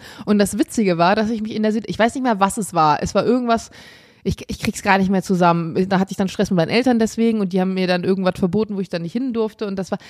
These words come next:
irgendwie, und da habe ich mich richtig verzweifelt gefühlt, weil ich mir dachte, „Scheiße, Mann, es gibt keine Lösung in dieser Situation.“ Und dann habe ich mir, wie so selbsttherapeutisch, habe ich mir gedacht, „Jana,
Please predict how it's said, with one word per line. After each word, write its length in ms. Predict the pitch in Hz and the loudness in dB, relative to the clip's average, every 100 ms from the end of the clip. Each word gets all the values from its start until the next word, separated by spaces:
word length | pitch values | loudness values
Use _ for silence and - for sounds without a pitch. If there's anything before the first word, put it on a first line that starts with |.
| - | 2
irgendwie, 280 | 262 294 262 | 4 4 4
und 40 | 226 | 2
da 100 | 233 | 2
habe 100 | 277 | 0
ich 80 | |
mich 80 | 262 | -2
richtig 160 | 262 233 | -2 -2
verzweifelt 500 | 208 - 226 240 247 | -4 2 2 2 -2
gefühlt, 240 | 247 254 | -4 -2
weil 80 | 202 | -2
ich 60 | 196 | -2
mir 60 | |
dachte, 200 | 214 220 | -4 -6
„Scheiße, 360 | - 220 220 185 | -2 0 0 -2
Mann, 80 | 165 | -12
es 120 | - | -12
gibt 180 | 226 - | -14 -6
keine 240 | 220 214 | -2 2
Lösung 320 | 202 202 208 | 4 4 2
in 60 | 185 | -2
dieser 160 | 185 175 | -2 -2
Situation.“ 540 | 180 185 - 160 156 | -2 -6 -4 -4 -4
Und 220 | - 196 277 | -6 0 2
dann 160 | 311 480 508 | 2 0 -2
habe 220 | 254 285 | 0 2
ich 120 | 269 196 | 0 -2
mir, 320 | 180 190 349 _ - - - 190 | 0 0 -2 _ -20 -20 -16 0
wie 200 | 240 302 | 2 4
so 120 | 285 226 247 - - | 4 4 2 0 -4
selbsttherapeutisch, 680 | 202 160 - 160 160 233 226 | 0 0 2 2 2 0 -2
habe 80 | 233 | -2
ich 100 | 262 | -2
mir 80 | |
gedacht, 320 | 262 196 202 - | -2 0 0 2
„Jana, 360 | 185 170 151 | 2 2 -2